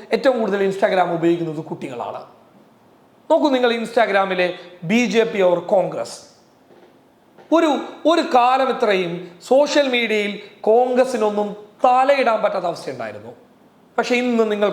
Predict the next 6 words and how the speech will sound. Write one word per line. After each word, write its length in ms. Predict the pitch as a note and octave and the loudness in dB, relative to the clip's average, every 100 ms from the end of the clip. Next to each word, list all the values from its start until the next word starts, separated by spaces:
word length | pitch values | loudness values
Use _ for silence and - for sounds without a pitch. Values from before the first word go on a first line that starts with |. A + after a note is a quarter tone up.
| G#3 | 2
കമന്റ് 300 | F#3+ G3+ F3+ | 0 0 0
ബോക്സുകൾ 440 | F3+ E3 - D#3 | 0 -2 -4 -6
നോക്കൂ, 320 | D3 B2+ A#2 A2 - _ _ _ _ _ _ - | -6 -8 -12 -18 -20 _ _ _ _ _ _ -4
ഇത് 160 | A#3 B3 G3+ - - - | 2 2 0 -6 -10 -4
പെയ്ഡ് 300 | A3+ C4+ C#4+ | 0 0 2
വർക്കല്ല, 540 | C4 A#3 - G3 D#3+ | 2 0 -2 -4 -4